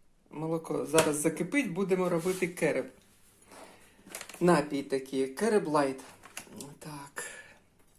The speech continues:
А що ж? Тарілка скільки важить, скільки ми з'їли їжі. Так.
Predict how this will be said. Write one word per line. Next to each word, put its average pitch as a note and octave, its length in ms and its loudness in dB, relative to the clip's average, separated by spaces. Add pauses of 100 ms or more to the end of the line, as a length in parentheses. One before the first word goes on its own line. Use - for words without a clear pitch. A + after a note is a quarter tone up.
(180)
А D#3+ 240 -10
що C4+ 320 -4
ж? - 240 -10 (1400)
Тарілка F3+ 520 -4
скільки - 600 -12
важить, C#3+ 380 -8
скільки - 340 -10
ми F#3+ 140 -4
з'їли F#3 400 -6
їжі. D#3+ 480 -10 (4000)
Так. D3+ 560 -16